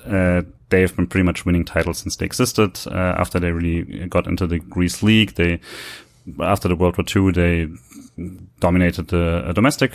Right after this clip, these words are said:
uh, competitions. Um, not too many international successes on the, in the great stages, but, uh, um,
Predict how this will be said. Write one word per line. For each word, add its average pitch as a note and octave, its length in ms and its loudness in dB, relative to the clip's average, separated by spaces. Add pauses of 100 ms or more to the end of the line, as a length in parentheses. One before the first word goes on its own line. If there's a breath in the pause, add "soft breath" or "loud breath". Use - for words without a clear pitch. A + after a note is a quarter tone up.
(100)
uh, A2 200 2
competitions. G#2 840 -2 (220)
Um, F2+ 500 -2 (100)
not A2+ 300 0 (160)
too D3 200 2
many A#2+ 360 4
international G#2+ 560 2
successes C3+ 720 -2
on G#2+ 180 0
the, G2 280 2
in G2+ 80 -2
the F#2 120 -4 (120)
great A2+ 340 2
stages, C3+ 520 -2
but, - 420 -2
uh, F#2+ 400 0 (880 loud breath)
um, F2 640 -2